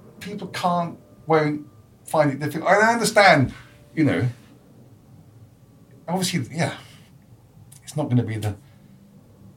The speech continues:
most straightforward thing to talk about always, and you might not want to sometimes, and I guess your mortality, and I don't know, people find, find it really difficult, but until you come, you know, it's important, isn't it? In,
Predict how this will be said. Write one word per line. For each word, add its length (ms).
most 240
straightforward 460
thing 280
to 60
talk 180
about 200
always, 340
and 100
you 40
might 160
not 100
want 200
to 80
sometimes, 580
and 180
I 60
guess 220
your 80
mortality, 680
and 180
I 60
don't 100
know, 80
people 240
find, 220
find 340
it 80
really 160
difficult, 480
but 160
until 280
you 100
come, 300
you 60
know, 180
it's 140
important, 380
isn't 100
it? 80
In, 60